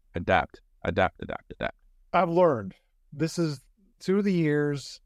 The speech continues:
Speaker 2: in content creation, I've learned some things, and I'm still learning. And I think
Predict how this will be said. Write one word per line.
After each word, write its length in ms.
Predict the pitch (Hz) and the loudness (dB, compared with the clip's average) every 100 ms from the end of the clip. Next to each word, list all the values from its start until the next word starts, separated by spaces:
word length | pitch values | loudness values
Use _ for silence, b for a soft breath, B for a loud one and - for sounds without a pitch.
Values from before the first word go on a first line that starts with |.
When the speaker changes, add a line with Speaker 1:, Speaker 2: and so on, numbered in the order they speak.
| _ - | _ -6
Speaker 2:
in 120 | 151 | -4
content 440 | 151 147 135 127 127 | 0 -2 -2 -4 -4
creation, 580 | 127 123 120 120 117 - _ _ - | -4 -4 -4 -4 -6 -8 _ _ -4
I've 220 | 131 127 | -4 0
learned 240 | 143 196 | 0 0
some 160 | - 113 | -4 -6
things, 360 | 113 113 123 | -4 -4 -4
and 160 | 147 143 | -2 0
I'm 140 | 147 | -2
still 280 | 131 - 190 | -2 2 2
learning. 400 | 143 110 117 123 - | 2 -2 -4 -6 -6
And 580 | 143 131 127 127 123 123 - - | -4 -2 -2 -2 -4 -6 -8 -2
I 180 | 131 123 _ | -2 -2 _
think 380 | 160 160 165 - | 0 0 -2 -10